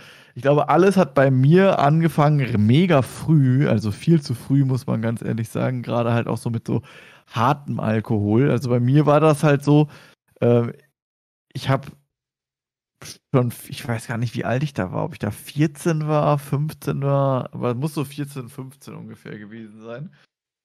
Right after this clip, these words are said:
Und der krasseste, also es ging, also ich hatte vorher zwar schon ein paar Mal Alkohol getrunken, ich bin auch schon vorher einmal, ähm,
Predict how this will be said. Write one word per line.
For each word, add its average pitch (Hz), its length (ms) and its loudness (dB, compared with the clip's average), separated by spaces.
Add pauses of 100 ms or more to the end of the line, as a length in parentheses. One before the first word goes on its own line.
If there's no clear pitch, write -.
(100)
Und 131 340 -6
der 143 140 4
krasseste, 147 1300 4
also 135 180 6
es 127 80 0
ging, 160 180 0
also 143 380 6 (100)
ich 135 100 -4
hatte 147 220 2
vorher 156 320 4
zwar 180 180 0
schon 175 160 0
ein - 20 -6
paar 160 160 2
Mal 160 140 0
Alkohol 156 320 4
getrunken, 147 400 0
ich 143 180 -4
bin 123 140 -4
auch 127 140 0
schon 123 160 -4
vorher 131 400 2
einmal, 127 640 2
ähm, 117 300 0